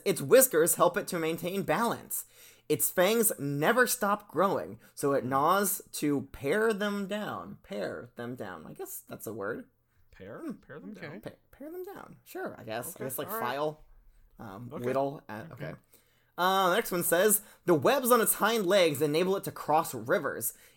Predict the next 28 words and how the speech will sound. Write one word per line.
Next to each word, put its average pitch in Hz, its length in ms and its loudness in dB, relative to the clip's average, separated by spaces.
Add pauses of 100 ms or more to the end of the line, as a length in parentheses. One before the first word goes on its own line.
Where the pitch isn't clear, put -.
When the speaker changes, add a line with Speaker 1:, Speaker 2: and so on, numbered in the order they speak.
Speaker 1:
It 143 140 -2
searches 180 320 2
wide 170 500 0
areas 147 560 0
for 123 140 -8
food." 117 420 -2 (320)
That's - 140 -14
pretty 170 160 4
vague. 160 320 6 (120)
Um, 139 580 -4
<laughs> - 360 -12 (680)
you 139 60 -8
know, 127 180 -4
Speaker 3:
Yeah, 220 100 -10 (180)
okay. 180 280 -6
Speaker 1:
wide 170 260 6
areas, 139 540 2 (140)
so 127 160 -8
Speaker 2:
Like 143 140 0
fifty 180 260 -2
mile 170 260 4
radius, 170 360 2
like 156 80 -8
a 156 40 -8
Pidgeot, 202 720 -6
Pidgeotto, 196 560 -6
or 104 220 -6
what? 110 300 -12